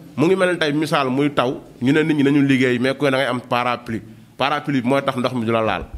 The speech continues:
Jumtuwaay yooyu la ñu am pour ñu waroon dem mën a ubbi école yi. Mais malheureusement, gis nga am na ay actes sabotage yu ci am.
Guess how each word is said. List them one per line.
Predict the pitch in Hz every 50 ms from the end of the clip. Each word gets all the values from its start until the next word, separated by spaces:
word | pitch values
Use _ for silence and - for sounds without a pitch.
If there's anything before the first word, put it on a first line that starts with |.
| - 117
Jumtuwaay | 110 170 190 170 180 170 156 147 147
yooyu | 147 147 147
la | 147 147
ñu | 147 147 -
am | 123 135 147 - - - - - - -
pour | - 143
ñu | 147 147
waroon | 151 147 147 139 131
dem | 123 135 127
mën | 127 127 131
a | 135 123
ubbi | - 120 113 127
école | - 120 - 117 104 92
yi. | 80 - - - - - - -
Mais | 104 113 131 165 196 - -
malheureusement, | 110 127 147 160 156 151 156 147 123 123 127 123 151 170 - - - - 123
gis | 127 143 151
nga | 147 139 135 - - -
am | 127 135 135
na | 131
ay | 110 90
actes | 107 - -
sabotage | - 135 127 123 110 127 113 107 110
yu | 110
ci | - 101
am. | 147